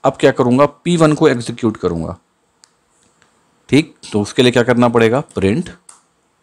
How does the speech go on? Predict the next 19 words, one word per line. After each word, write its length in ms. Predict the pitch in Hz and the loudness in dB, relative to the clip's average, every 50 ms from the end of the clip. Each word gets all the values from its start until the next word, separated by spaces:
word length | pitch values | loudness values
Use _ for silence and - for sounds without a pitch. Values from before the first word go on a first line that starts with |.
| _ _ _ _ _ _ _ _ _ _ _ _ _ _ _ _ _ _ _ _ _ _ _ _ _ _ _ _ _ _ _ _ _ _ _ - | _ _ _ _ _ _ _ _ _ _ _ _ _ _ _ _ _ _ _ _ _ _ _ _ _ _ _ _ _ _ _ _ _ _ _ 0
क्या 160 | - 123 120 | 2 4 4
मैं 120 | 127 135 | 4 4
यहाँ 180 | 131 127 131 135 131 - | 2 2 0 -2 -4 -4
पी 100 | - 123 | -6 -4
वन 140 | 120 139 139 | 0 0 0
लिख 180 | 135 123 117 113 | 2 0 -2 -2
दूँ 200 | 113 120 160 196 - - _ _ _ - - | -2 -4 -4 -4 -6 -12 _ _ _ -4 0
तो 60 | 117 | 2
ये 140 | 117 113 110 | 4 4 4
एग्जीक्यूट 420 | 98 101 113 107 123 127 127 127 | 2 0 -6 -4 -2 -2 -2 -2
हो 60 | 135 | -2
जाएगा। 360 | 127 131 123 123 123 139 165 175 _ _ _ _ _ _ _ _ _ _ _ _ _ _ _ _ - | 0 0 0 0 0 -2 -4 -6 _ _ _ _ _ _ _ _ _ _ _ _ _ _ _ _ -4
पी 80 | 113 107 | -2 0
वन 160 | 117 123 135 | 2 2 0
की 140 | - 139 123 | 2 2 2
वैल्यू 300 | 110 110 110 127 131 123 | 4 4 4 2 0 0
कितनी 340 | - - 117 - 147 147 139 | -2 -6 -8 -4 -2 0 0
आएगी, 340 | 117 107 98 92 92 92 - _ _ _ _ _ _ _ _ | 0 0 0 -4 -6 -10 -10 _ _ _ _ _ _ _ _
फ़ाइव, 280 | - - 98 95 92 | -2 0 2 2 2